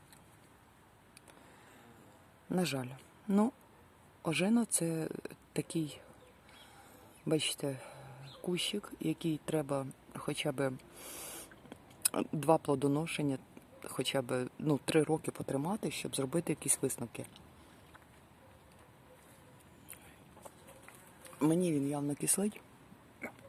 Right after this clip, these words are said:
Да, смак є, смак ожини. Е, такого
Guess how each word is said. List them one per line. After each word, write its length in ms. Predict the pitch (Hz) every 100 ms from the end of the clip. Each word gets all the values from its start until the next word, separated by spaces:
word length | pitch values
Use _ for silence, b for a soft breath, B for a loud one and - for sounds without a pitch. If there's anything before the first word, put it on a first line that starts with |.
| - - - -
Да, 240 | 170 156 139 - - - -
смак 440 | 147 170 190 - 139
є, 160 | 147 175 - - -
смак 340 | - 156 -
ожини. 380 | 131 131 147 175 - B B B B B B B B B - - - - - - -
Е, 340 | 156 151 147 143
такого 480 | 160 - 170 156